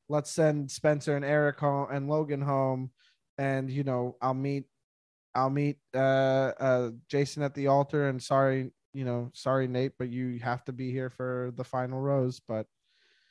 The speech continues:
you know, I, I think that's what's gonna go down. But, um, anyway, uh, so Kelly, who, who, who's your pick for Rachel? Who do you think is gonna,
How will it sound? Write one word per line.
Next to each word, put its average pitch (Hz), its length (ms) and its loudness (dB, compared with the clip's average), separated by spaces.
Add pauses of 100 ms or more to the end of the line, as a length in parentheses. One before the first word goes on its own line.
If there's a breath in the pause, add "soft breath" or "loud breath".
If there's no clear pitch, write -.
(280)
you 135 80 -6
know, 120 220 -2 (100)
I, 156 340 6
I 156 140 8
think 156 280 0
that's 147 200 0
what's 139 180 -6
gonna 127 200 -6
go 117 160 -2
down. 98 340 -8 (220)
But, 135 160 4
um, 127 380 -2 (600 soft breath)
anyway, 226 300 4
uh, 175 240 12
so 185 120 2
Kelly, 196 280 4
who, 190 160 8
who, 202 240 2 (260)
who's 185 160 0
your 180 100 -2
pick 175 240 -4
for 147 220 0
Rachel? 139 380 0
Who 127 100 -2
do 139 80 -4
you 135 60 -4
think 131 180 -6
is 123 100 -6
gonna, 120 380 -2